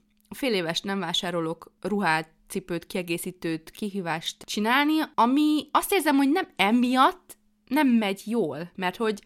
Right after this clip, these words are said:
jobb, mint azelőtt nyilván, de hogy most is veszek dolgokat, és ha meg nem veszek dolgokat, akkor azt érzem, hogy vagy lemaradok dolgokról,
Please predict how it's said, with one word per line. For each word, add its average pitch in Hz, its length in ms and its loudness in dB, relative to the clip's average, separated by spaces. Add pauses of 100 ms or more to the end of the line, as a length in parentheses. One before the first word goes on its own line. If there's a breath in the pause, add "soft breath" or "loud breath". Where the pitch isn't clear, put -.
jobb, 226 480 2
mint 208 240 -2
azelőtt 202 500 0
nyilván, 208 580 -4 (160 loud breath)
de 196 100 -6
hogy 214 140 -2
most 339 220 0
is 392 100 -2
veszek 196 320 -4
dolgokat, 175 640 -6 (480 soft breath)
és - 100 -16
ha 202 80 -10
meg 185 160 -4
nem 262 200 2
veszek 233 260 -2
dolgokat, 180 440 -4
akkor 214 200 -4
azt - 200 -4
érzem, 196 280 -6
hogy 175 180 -8
vagy 247 180 -2
lemaradok 170 640 -6
dolgokról, 185 720 -6